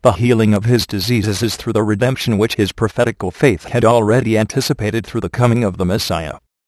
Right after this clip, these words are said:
True, he may not have taken it in all the depths of its meaning, but the Holy Spirit knew the meaning of the word which he was afterwards to explain, and doubtless he used it in its full significance through the mouth of the psalmist.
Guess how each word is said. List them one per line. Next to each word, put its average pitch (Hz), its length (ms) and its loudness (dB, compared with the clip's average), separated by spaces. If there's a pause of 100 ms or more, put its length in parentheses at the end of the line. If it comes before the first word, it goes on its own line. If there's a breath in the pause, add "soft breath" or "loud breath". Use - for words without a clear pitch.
(340)
True, 92 440 0 (100)
he 123 160 0
may 107 220 2
not 120 220 -2
have 117 180 -2
taken 143 300 0
it 85 100 -2
in 95 140 0
all 123 180 2
the 123 100 2
depths - 380 0
of 107 100 -2
its 107 200 -2
meaning, 101 400 0 (100)
but 120 120 -2
the 95 120 -2
Holy 139 340 0
Spirit 113 420 0
knew 135 140 2
the 113 100 0
meaning 104 300 2
of 95 140 -2
the 101 80 -4
word 107 320 0
which 104 200 -4
he 139 100 6
was 101 300 2
afterwards 113 760 2
to 104 160 -4
explain, 78 680 -6 (160)
and 107 220 2
doubtless 117 440 0
he 92 100 -2
used 110 320 0
it 104 100 0
in 120 120 2
its 107 160 0
full 131 240 0
significance 113 760 -2
through 120 220 -2
the 107 80 0
mouth 95 280 -2
of 80 120 -4
the 98 80 -4
psalmist. 98 480 -4